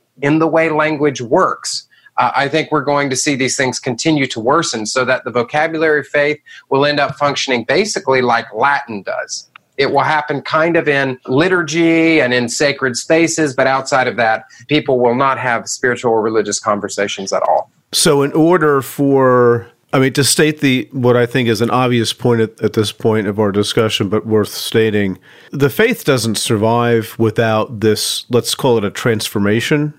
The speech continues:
Speaker 2: maybe, of the use of language.
Speaker 1: Uh,
Speaker 2: And
Speaker 1: which is what, exactly what I call it, a, a transformational approach to language.
Speaker 2: Okay, that's the, okay, I'm glad I said that then. A transformational approach.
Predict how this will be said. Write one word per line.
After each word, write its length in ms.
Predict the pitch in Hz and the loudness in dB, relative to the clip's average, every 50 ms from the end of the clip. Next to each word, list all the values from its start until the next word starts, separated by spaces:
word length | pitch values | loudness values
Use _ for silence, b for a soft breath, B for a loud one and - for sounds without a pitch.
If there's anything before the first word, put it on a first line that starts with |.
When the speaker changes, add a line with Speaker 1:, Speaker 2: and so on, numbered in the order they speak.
| _ | _
Speaker 2:
maybe, 440 | - 127 127 131 123 127 131 135 120 | -2 0 2 2 2 2 2 2 2
of 240 | 120 123 110 101 110 | 2 0 0 -2 -4
the 120 | - 120 | -2 0
use 300 | 113 110 113 117 - - | 0 2 2 0 0 0
of 100 | 120 98 | -2 0
language. 800 | 98 107 104 104 110 110 123 135 139 139 143 - - - - - B B B B B B B B B B B B B B B B - | 0 0 0 0 0 0 0 0 0 0 -4 -12 -12 -14 -16 -18 B B B B B B B B B B B B B B B B -2
Speaker 1:
Uh, 40 | 123 | -2
Speaker 2:
And 180 | 120 117 117 113 | 0 0 0 -2
Speaker 1:
which 160 | 113 110 113 | -4 -4 -6
is 160 | 131 117 110 | -6 -6 -2
what, 160 | 127 131 127 | -2 -2 0
exactly 480 | 123 123 113 107 131 131 127 - 139 127 | 0 -2 -2 -2 -2 -2 -2 -2 -4 -2
what 160 | 117 117 113 | 0 0 0
I 100 | 113 107 | 0 0
call 300 | - - 127 120 117 110 | -2 -2 -2 -2 0 -2
it, 60 | 104 | -4
a, 300 | 104 101 - - - - | -6 -8 -10 -14 -8 -8
a 40 | 107 | -6
transformational 1120 | - - - - 139 139 143 143 - - 131 120 117 113 113 113 - - - 110 107 98 - | -4 -4 -2 0 0 0 0 -2 -4 -4 -2 0 0 0 0 0 -2 -2 -2 -2 -2 -2 -2
approach 520 | 107 104 - - 107 107 101 - - - | -6 -6 -4 -2 -2 -2 -2 -4 -6 -6
to 60 | - 104 | -6 -4
language. 360 | 95 101 101 95 - 165 180 | -2 -2 -2 -2 -2 -6 -2
Speaker 2:
Okay, 220 | - 151 123 123 - | 0 0 0 -2 0
that's 260 | - 151 147 - - | 0 -2 0 0 -2
the, 140 | - 156 - | 0 0 2
okay, 320 | 135 139 120 120 104 98 - | 2 0 2 0 0 0 0
I'm 140 | 101 110 117 | 0 -2 0
glad 200 | 110 110 107 107 | 2 2 0 0
I 40 | |
said 180 | - - 160 165 | 0 0 0 0
that 100 | 123 101 | 0 0
then. 160 | 85 107 101 104 | 0 2 2 2
A 80 | 101 | 0
transformational 840 | 104 - 151 147 143 - - 131 123 123 127 139 - - 139 123 110 | 0 0 0 0 0 0 0 0 2 2 0 0 0 0 0 0 0
approach. 380 | 104 - - 131 110 104 - | 0 0 2 0 0 0 -2